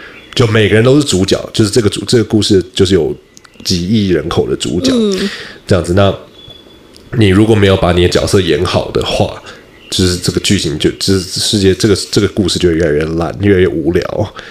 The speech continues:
Speaker 1: 但是你如果好好的演，扮演自己的角色，扮演，让你的自己是，让每个人都是，让你自己发挥自己的英雄，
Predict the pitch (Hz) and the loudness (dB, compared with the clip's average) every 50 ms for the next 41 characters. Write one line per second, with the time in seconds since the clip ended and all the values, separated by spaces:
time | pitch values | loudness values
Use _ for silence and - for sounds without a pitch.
0 | - - - - - - 107 104 104 98 87 80 92 98 104 98 95 85 - - | -18 -20 -20 -8 -2 0 2 2 2 2 2 2 4 4 4 4 4 2 2 2
1 | 101 107 110 117 92 90 92 92 92 95 92 - - - - 117 98 78 - - | 2 2 2 2 2 2 2 2 2 0 0 -2 -2 -4 -2 -2 0 -2 -2 -2
2 | - 101 92 71 69 69 69 - - - - 95 - - - - 98 95 90 92 | -2 -2 -2 0 0 0 0 0 -2 -2 -2 0 0 0 0 2 0 0 2 0
3 | 90 87 - - 131 127 120 101 95 76 69 82 - - 104 73 78 - - 90 | 0 -2 -6 -4 -2 0 0 0 0 -2 -4 -2 -2 -2 -2 -2 -2 -2 -2 -2
4 | 80 76 - - - - - - - - - - - - 135 127 107 95 87 82 | -4 -4 -8 -16 -20 -20 -20 -20 -20 -20 -20 -8 -2 0 2 2 2 2 2 2
5 | 90 87 90 92 98 107 107 101 - - - - - - 147 135 104 - - 131 | 2 0 2 2 2 2 2 0 -4 -10 -20 -8 -4 0 0 2 2 2 0 0
6 | 113 - - 104 104 101 113 107 107 - 117 92 85 78 - 92 101 98 - - | 0 0 0 0 2 2 2 2 2 0 0 0 0 0 0 -2 -2 0 -2 -2